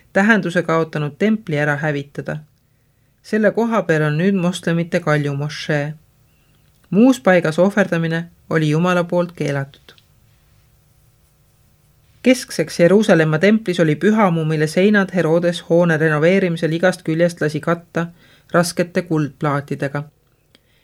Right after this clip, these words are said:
Päikese tõusul pildusid plaadid säravaid tulekeeli ja keskpäeval helendasid nad silmipimestavas kiirguses. Katuseviilud tipiti täis kullatud teravikke lindude poolt tekitatava reostuse ärahoidmiseks.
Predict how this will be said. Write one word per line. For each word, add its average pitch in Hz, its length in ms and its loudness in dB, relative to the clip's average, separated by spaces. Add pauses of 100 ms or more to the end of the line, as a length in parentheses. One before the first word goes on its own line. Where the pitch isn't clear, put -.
(140)
Päikese 202 440 0
tõusul 208 400 2
pildusid 165 480 -2
plaadid 180 400 0
säravaid 170 520 0
tulekeeli 170 680 0
ja 165 80 -2
keskpäeval 175 640 -2
helendasid 170 500 -2
nad 156 140 -6
silmipimestavas 175 1040 -2
kiirguses. 156 680 -8 (920)
Katuseviilud 175 800 -2
tipiti 165 400 -8
täis 196 360 0
kullatud 165 540 -6
teravikke 170 720 -4 (320)
lindude 185 420 2
poolt 175 300 -2
tekitatava 165 720 -4
reostuse 170 480 -2
ärahoidmiseks. 151 960 -6